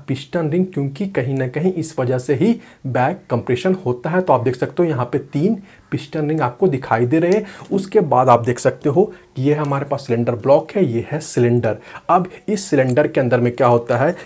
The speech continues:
कि ये जो हमारा पिस्टन है वो कुछ इस तरह से यहाँ पे लगा हुआ होता है, ठीक है। और इस सिलेंडर के अंदर में इस पिस्टन का अप and down मूवमेंट होता है।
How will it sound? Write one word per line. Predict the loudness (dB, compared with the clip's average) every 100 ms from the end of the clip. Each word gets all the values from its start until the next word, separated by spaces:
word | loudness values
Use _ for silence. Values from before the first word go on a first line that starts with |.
| -8
कि | 4
ये | 6
जो | 6
हमारा | 4 4 2 -2
पिस्टन | -6 -6 0 0 2
है | 0 0
वो | 0 0
कुछ | 0 -2 -2
इस | -4 -4 0
तरह | 0 0
से | -2 -2
यहाँ | -2 -6 -4 2
पे | 2
लगा | 2 0 -2
हुआ | -2 -2 -2 -4
होता | -8 -4 -2
है, | -2 -4 2
ठीक | 2 2
है। | -2 -6 -6 4
और | 4 4 -2
इस | -4 -6 -2
सिलेंडर | 4 4 4 2
के | 2 0
अंदर | 0 -2 -2 -2
में | 2 0
इस | 0
पिस्टन | -10 -6 -4 -4
का | -2 -6 -2 0
अप | 0 -2
and | -4 -2
down | -2 -2
मूवमेंट | -2 -4 -2 -2 -2
होता | -6 0 0
है। | 0